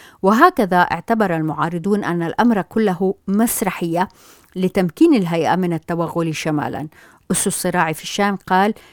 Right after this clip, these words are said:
إن ما حدث بجنديرس أمر دبر بليل، وإنه كان مفتعلًا وجاء فيما كانت أرتال للهيئة في المنطقة، وأضاف أن الواقعة جاءت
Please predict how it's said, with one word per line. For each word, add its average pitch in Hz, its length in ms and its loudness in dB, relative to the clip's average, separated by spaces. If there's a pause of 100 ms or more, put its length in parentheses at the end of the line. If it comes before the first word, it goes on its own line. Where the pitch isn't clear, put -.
(180)
إن 180 200 0
ما 165 100 0
حدث 208 380 -2
بجنديرس 165 800 -2
أمر 190 260 0
دبر 175 580 0
بليل، 165 540 0 (360)
وإنه 175 380 0
كان 170 280 -2
مفتعلًا 170 640 0
وجاء 165 380 0
فيما 160 340 -4
كانت 165 400 -4
أرتال 214 420 0
للهيئة 175 520 -2
في - 100 -12
المنطقة، 165 680 -2 (260)
وأضاف 165 600 0
أن 175 120 -2
الواقعة 160 500 -4
جاءت 151 340 -2